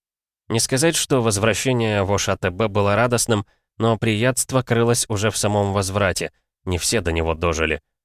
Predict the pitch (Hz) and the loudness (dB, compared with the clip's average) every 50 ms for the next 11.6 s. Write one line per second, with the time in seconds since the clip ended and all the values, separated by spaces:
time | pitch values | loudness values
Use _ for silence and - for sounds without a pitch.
0 | _ _ _ _ _ _ _ 180 107 117 110 120 - - - 120 107 - 123 117 | _ _ _ _ _ _ _ 0 0 2 2 0 -2 -2 -6 -4 -2 0 -2 -2
1 | 104 - 110 104 104 117 110 117 110 98 85 - - 82 80 80 80 82 80 - | -2 -2 -2 -2 0 0 0 0 0 0 0 0 -2 -2 -2 -2 -2 -2 -2 -2
2 | - 85 - - 90 85 85 85 80 - _ _ _ _ _ _ - 101 92 98 | -2 -4 -4 -2 -2 -2 0 0 -2 -4 _ _ _ _ _ _ -4 -4 -2 0
3 | 101 107 107 113 110 110 - - - 117 110 101 101 95 85 85 85 87 82 - | -2 -2 0 0 0 0 0 -2 -2 -4 -2 0 0 0 0 0 0 0 0 2
4 | 87 82 80 - - 90 85 - - - - 90 82 - - - 87 87 - - | 0 0 0 0 -2 -4 -4 -4 -6 -4 -4 -4 -2 -2 -4 -2 -2 -4 -4 -2
5 | 87 82 80 - - 113 107 - _ _ _ _ _ - - 123 120 117 - 117 | -6 -6 -6 -4 -4 -4 -4 -6 _ _ _ _ _ 0 0 2 2 2 2 2
6 | 95 104 104 98 95 90 85 90 104 113 113 110 - - 101 87 92 87 90 101 | 2 2 2 2 2 0 0 0 0 0 0 -2 -2 -4 -2 -2 0 0 0 0
7 | 107 104 104 98 95 87 87 90 82 - - - 104 104 107 110 - - 110 98 | 0 0 0 0 0 0 0 -2 -2 -4 -4 -2 0 0 0 0 -2 0 0 0
8 | 90 87 87 82 - - 80 - 98 87 82 87 95 87 78 80 76 76 71 67 | 0 0 -2 -2 -4 -6 -2 -2 -2 -2 0 -2 -2 -2 -2 -2 -4 -6 -6 -10
9 | 64 - - _ _ _ _ _ _ _ _ _ _ _ 101 95 135 147 - - | -12 -16 -18 _ _ _ _ _ _ _ _ _ _ _ -4 0 0 0 2 0
10 | 156 143 135 139 127 - 127 120 107 - - 143 131 - 139 131 123 123 110 113 | 0 0 2 0 0 2 0 0 -2 0 0 0 0 2 0 0 2 2 0 0
11 | - - - 107 98 98 92 92 92 90 82 | 0 0 0 2 2 2 2 2 2 0 0